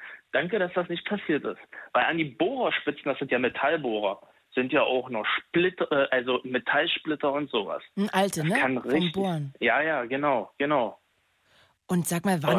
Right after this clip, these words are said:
Speaker 1: Und
Speaker 2: war, ist dir denn wirklich bewusst geworden, wie gefährlich das war?
Speaker 1: Das ist mir sofort be-, äh, bewusst geworden, weil ich, es war noch nicht mal mehr, äh, das waren vielleicht nur noch, noch nicht mal mehr zwanzig Zentimeter.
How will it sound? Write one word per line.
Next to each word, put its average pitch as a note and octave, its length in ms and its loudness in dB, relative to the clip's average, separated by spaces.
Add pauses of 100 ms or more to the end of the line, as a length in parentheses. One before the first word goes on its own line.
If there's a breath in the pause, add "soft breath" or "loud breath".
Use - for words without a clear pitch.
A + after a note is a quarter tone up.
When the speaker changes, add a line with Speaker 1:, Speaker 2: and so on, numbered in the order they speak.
Speaker 1:
Und A3 80 0
Speaker 2:
war, G#3 220 4
ist A3+ 200 0
dir A3 80 0
denn F3 180 2
wirklich F#3+ 240 -4
bewusst E3+ 340 -4
geworden, F3 640 0
wie F3 100 0
gefährlich G3 440 -2
das E3 220 -4
war? C#3+ 300 -4 (1400 loud breath)
Speaker 1:
Das - 160 4
ist D3 140 2
mir C3+ 160 2
sofort A#2 360 0
be-, D#3 180 2
äh, D#3 100 4
bewusst C3+ 380 0
geworden, G2 400 0
weil C3+ 420 2
ich, B2+ 220 -4 (100)
es B2+ 200 -2
war B2+ 120 2
noch C#3 140 0
nicht C3 160 -4
mal C3 100 0
mehr, A#2 380 2 (100)
äh, B2 160 -4
das A#2+ 180 -6
waren A#2 240 2
vielleicht A2+ 320 -4
nur C3 80 -2
noch, A#2 180 -2 (260)
noch A#2+ 160 0
nicht G#3+ 140 4
mal A#3 100 2
mehr E3 260 2
zwanzig F#3 420 -2
Zentimeter. D#3 640 0